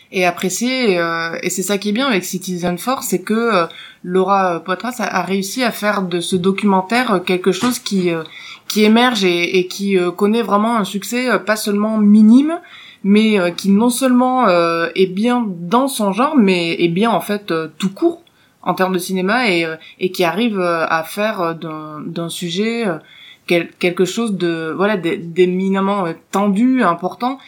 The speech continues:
Et, euh, et en ça, enfin, ce-, son succès, euh, n'en a été que plus mérité, j'ai envie de dire.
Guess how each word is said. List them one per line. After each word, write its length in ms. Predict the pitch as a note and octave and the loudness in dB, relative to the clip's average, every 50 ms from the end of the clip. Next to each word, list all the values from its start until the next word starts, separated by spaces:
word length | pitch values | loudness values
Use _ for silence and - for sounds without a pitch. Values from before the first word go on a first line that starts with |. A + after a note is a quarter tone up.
| - - _ _ _ - | -20 -20 _ _ _ 2
Et, 280 | G3 F3+ F3 E3+ E3+ | 2 2 2 0 -2
euh, 540 | E3+ E3+ E3 D#3+ D#3+ D#3+ D#3+ D#3 D#3 D#3+ - - - | -2 -2 -4 -4 -6 -6 -8 -6 -6 -8 -8 -6 -2
et 140 | - E3+ D#3+ | -2 0 0
en 100 | D#3+ E3 | 0 -2
ça, 200 | - - A3+ A#3+ | -2 0 0 0
enfin, 180 | A#3+ A#3+ F3 D#3 | 0 0 -4 -6
ce-, 180 | - - D#3+ D3+ | -6 -8 -10 -8
son 200 | - F3 E3 D3 | -6 -8 -8 -6
succès, 500 | - - F3+ E3+ - - G#3+ G#3 G#3+ G#3 | -6 -8 -8 -6 -4 -2 0 0 2 2
euh, 100 | F#3 E3+ | 2 0
n'en 160 | E3 D#3+ D#3+ | 0 -2 -6
a 80 | E3 E3 | -6 -4
été 180 | D#3+ - G3+ G3+ | 0 0 0 0
que 80 | F#3+ D#3 | 0 -2
plus 280 | D3+ - - F3 E3+ | -6 -6 -8 -6 -4
mérité, 600 | E3+ E3 E3 E3 E3 E3+ E3+ E3+ E3+ E3+ A3+ A#3+ | -4 -4 -4 -4 -4 -4 -2 -2 -2 0 0 0
j'ai 60 | A#3 G#3 | 0 -2
envie 200 | F3 D#3+ E3+ D#3+ | -4 -6 -8 -10
de 60 | E3 | -10
dire. 160 | F#3+ F#3+ | -10 -10